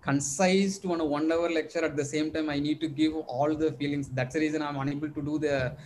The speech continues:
the zero field splitting in this particular case. I mean, uh, otherwise it would have been nice, you know. Uh, so this is, uh,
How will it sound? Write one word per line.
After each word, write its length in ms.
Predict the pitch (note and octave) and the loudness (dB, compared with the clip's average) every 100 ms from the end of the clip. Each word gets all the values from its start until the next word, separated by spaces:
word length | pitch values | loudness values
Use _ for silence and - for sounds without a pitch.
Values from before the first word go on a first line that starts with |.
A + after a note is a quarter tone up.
| - - | -18 -6
the 80 | C3+ | -2
zero 320 | B2+ D3 D#3+ | 2 4 4
field 140 | D3 C#3 | 2 -4
splitting 380 | - C3+ D3 | -2 0 0
in 100 | C#3+ | 0
this 140 | C3 C3+ | 0 -2
particular 480 | C3 C3 C3+ B2 B2 B2 _ _ | -4 -8 -10 -10 -10 -16 _ _
case. 300 | A3 D#3 C#3+ - - - - | -2 -2 -4 -14 -20 -20 -8
I 60 | C#3+ | 0
mean, 320 | D3 C#3+ C#3+ | 2 2 2
uh, 460 | C3+ C3 B2+ B2 A#2+ C#3+ C#3+ - | 2 2 0 0 -4 -6 -12 -10
otherwise 340 | C#3 C#3+ D#3 D#3 | 0 6 6 6
it 40 | |
would 80 | D#3 | 6
have 120 | D3 | 4
been 140 | D3 C3+ | 4 2
nice, 300 | A#2+ B2 - | 2 -2 -4
you 80 | |
know. 100 | B2 - | -12 -10
Uh, 300 | B2 A#2 G#2+ G#2+ - C3 - - | -4 -2 -2 -6 -14 -18 -20 -14
so 140 | - | -6
this 300 | C3+ C3+ - | -2 -2 -2
is, 240 | D3+ C3+ | -4 -4
uh, 800 | D3 C3 B2 A#2+ A#2+ A#2 A#2+ B2 | -2 0 2 2 0 -2 -4 -8